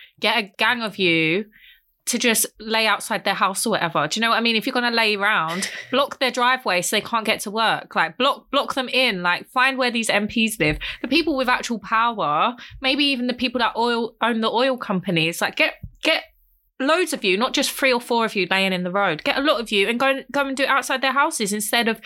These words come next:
Speaker 1: doing it in these random, like, working class
Speaker 2: Well,
Speaker 1: areas where
Speaker 2: that's the
Speaker 1: people
Speaker 2: thing.
Speaker 1: have just normal dro-,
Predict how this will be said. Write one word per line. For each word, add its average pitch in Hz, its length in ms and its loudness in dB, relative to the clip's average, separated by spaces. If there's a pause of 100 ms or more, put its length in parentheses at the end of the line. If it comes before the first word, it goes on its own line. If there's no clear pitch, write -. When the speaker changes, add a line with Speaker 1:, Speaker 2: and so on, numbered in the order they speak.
(320)
Speaker 1:
doing 254 260 2
it 240 100 2
in 226 140 0
these 220 180 -2
random, 233 280 0
like, 185 180 2
working 208 260 0
class 202 340 0
Speaker 2:
Well, 196 180 4
Speaker 1:
areas 165 160 2
where 302 80 4
Speaker 2:
that's - 100 0
the 233 100 2
Speaker 1:
people 233 220 4
Speaker 2:
thing. 170 140 2
Speaker 1:
have 214 260 -2
just 208 180 0
normal 214 360 2
dro-, 196 160 2